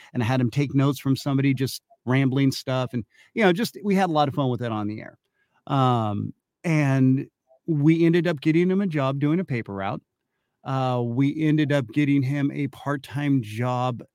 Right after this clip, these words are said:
at an office doing some filing. I mean, people started responding, calling, "Hey, I can give him a job," you know? And it was super, super cool. Um, and it really helped keep him focused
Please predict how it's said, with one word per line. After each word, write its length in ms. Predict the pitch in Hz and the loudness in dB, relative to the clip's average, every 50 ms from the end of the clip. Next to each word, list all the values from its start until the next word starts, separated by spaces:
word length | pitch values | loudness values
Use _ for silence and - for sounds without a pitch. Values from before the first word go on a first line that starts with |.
| _ _ - | _ _ -10
at 280 | 135 127 123 120 - - - | -8 -6 -6 -6 -8 -10 -10
an 200 | 139 131 117 - - _ _ | -8 -8 -8 -8 -10 _ _
office 720 | - 127 123 127 135 - - 175 180 160 - - - - - _ _ _ _ - 135 120 | -6 -2 -2 -2 -2 -2 -2 -2 -2 -2 -4 -8 -10 -10 -14 _ _ _ _ -6 -4 0
doing 300 | 123 131 135 139 147 160 | 2 2 4 4 2 2
some 220 | - - 160 156 | 0 0 -2 -2
filing. 500 | 139 151 147 147 151 151 151 156 165 160 | -2 -2 -4 -2 -2 0 0 0 0 0
I 80 | - 156 | 2 6
mean, 160 | 151 151 143 | 6 6 6
people 340 | - - 185 - - 196 - | 4 2 0 0 0 -2 -2
started 320 | - - 160 151 151 156 | 0 0 0 2 2 2
responding, 560 | 147 151 139 - - 156 175 202 208 170 135 | 0 0 -2 -2 -2 -2 0 2 2 0 0
calling, 300 | 127 - 151 156 165 - | 0 0 0 0 -2 -2
"Hey, 280 | - 175 214 196 127 - _ _ _ _ _ | -2 -2 -4 -4 -4 -6 _ _ _ _ _
I 120 | - 180 214 | -2 0 2
can 100 | 196 165 | 2 2
give 120 | 135 135 | 2 0
him 80 | 123 117 | 0 0
a 40 | 104 | -2
job," 280 | 98 110 113 120 127 127 _ _ _ _ _ _ - | -2 -4 -4 -4 -4 -6 _ _ _ _ _ _ -2
you 100 | 135 135 | 0 0
know? 180 | 131 131 123 - _ _ _ _ - - - _ - | 0 0 -2 -4 _ _ _ _ -20 -20 -20 _ 0
And 100 | 196 202 | 2 2
it 60 | 208 | 4
was 200 | 196 185 156 - | 4 2 2 0
super, 560 | - - - - 233 220 202 156 - 156 147 | -4 -8 -4 -2 0 0 2 2 2 0 0
super 380 | 135 - 160 156 139 147 143 135 | 2 4 4 4 4 4 0 -4
cool. 400 | - - 180 165 117 107 - _ _ _ _ _ _ _ _ _ _ - | -2 -2 0 0 0 -2 -6 _ _ _ _ _ _ _ _ _ _ -2
Um, 840 | - 147 143 139 131 131 127 123 120 117 110 110 107 107 107 104 - _ _ _ - | 2 2 4 6 6 4 4 4 2 2 2 0 0 0 -2 -4 -6 _ _ _ -4
and 220 | 175 175 175 180 | -2 0 0 0
it 160 | - 185 175 160 | 0 0 0 0
really 520 | 147 131 127 131 147 160 156 156 156 151 135 | 0 0 4 6 8 8 8 8 6 6 4
helped 540 | - - - 147 156 151 139 - - - - _ _ _ _ | -2 -6 -4 -2 -2 -2 -2 -4 -10 -20 -20 _ _ _ _
keep 300 | - - 170 160 143 - | -4 0 0 0 0 -2
him 580 | - 113 160 160 156 147 139 135 127 123 110 - _ _ _ _ _ _ _ _ _ _ _ _ _ _ _ _ - _ | -4 -2 2 2 2 4 2 2 2 0 -2 -6 _ _ _ _ _ _ _ _ _ _ _ _ _ _ _ _ -8 _
focused 580 | - 175 175 160 - 156 143 135 - - - | 0 2 2 2 2 0 -2 -2 -2 -6 -12